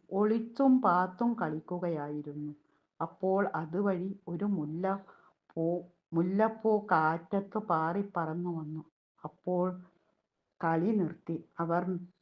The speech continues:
മുല്ലപ്പൂവിനോട്, "എങ്ങോട്ടാണ് ഇത്ര ധൃതി പിടിച്ചു പോകുന്നത്?" എന്ന്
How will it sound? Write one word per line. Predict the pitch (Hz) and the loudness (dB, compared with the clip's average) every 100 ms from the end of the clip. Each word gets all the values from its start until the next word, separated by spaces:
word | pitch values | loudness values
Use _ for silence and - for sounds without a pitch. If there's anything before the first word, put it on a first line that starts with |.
| 165 | -8
മുല്ലപ്പൂവിനോട്, | 156 156 180 185 180 165 170 170 170 160 160 _ 185 | -6 -4 -4 -4 -4 -4 -2 0 -2 -4 -10 _ -4
"എങ്ങോട്ടാണ് | 190 220 277 277 247 233 | 0 4 4 4 2 2
ഇത്ര | 226 - - 262 | 0 -4 0 2
ധൃതി | 254 220 185 220 | 2 0 -2 0
പിടിച്ചു | 220 214 233 | 0 -2 -2
പോകുന്നത്?" | 220 220 214 226 226 220 233 220 - _ _ - | 2 2 2 0 0 2 2 0 -6 _ _ -8
എന്ന് | 160 165 | -4 -4